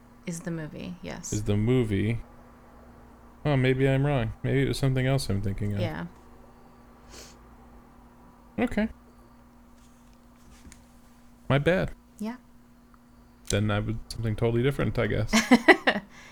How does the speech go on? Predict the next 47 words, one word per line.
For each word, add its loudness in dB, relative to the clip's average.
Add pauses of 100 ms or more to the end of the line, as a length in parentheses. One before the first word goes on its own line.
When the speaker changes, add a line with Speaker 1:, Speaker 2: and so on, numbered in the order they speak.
(420)
Speaker 1:
Either 4
way, 0
watch -4
the -4
movie, -4
then -6
watch -4
the 4
Speaker 2:
Mm-hmm. 4
Speaker 1:
show, 2
and -6
you -6
can -8
watch -4
Wellington -2
Paranormal -6
anytime -6
because, -10 (560)
well, 2
the -2
cops 2
from -2
the -4
movie -4
are -4 (420)
Wellington -8
Paranormal. -12 (460)
Anyway, 4 (120)
Speaker 2:
Gotcha. -6 (220)
Speaker 1:
okay. -6 (360)
They're, 0
we're -2
abducted 0
by 4
aliens, -2
and -2
now -2 (340)
Sarah 2
got 2
away 0
with -6
Mark. -4
They -4
found -6
an -6
empty -6
house. 0